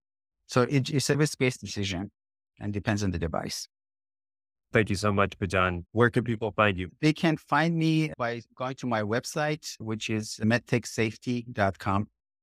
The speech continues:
Speaker 1: And you can, they can send me a message. I'd be happy to help out.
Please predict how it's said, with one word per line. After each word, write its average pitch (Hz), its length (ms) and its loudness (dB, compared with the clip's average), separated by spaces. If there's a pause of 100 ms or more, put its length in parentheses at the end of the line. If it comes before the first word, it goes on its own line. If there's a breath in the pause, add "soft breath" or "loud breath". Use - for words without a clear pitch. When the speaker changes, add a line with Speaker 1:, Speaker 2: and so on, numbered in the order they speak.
(280)
Speaker 1:
And 101 440 2 (120)
you 107 280 -6
can, 110 180 0 (100)
they 107 120 0
can 107 120 2
send 110 220 0
me 110 80 4
a 101 60 4
message. 110 580 0 (100)
I'd 104 120 -6
be 104 80 2
happy 110 260 2
to - 140 -6
help 104 240 0
out. - 240 -2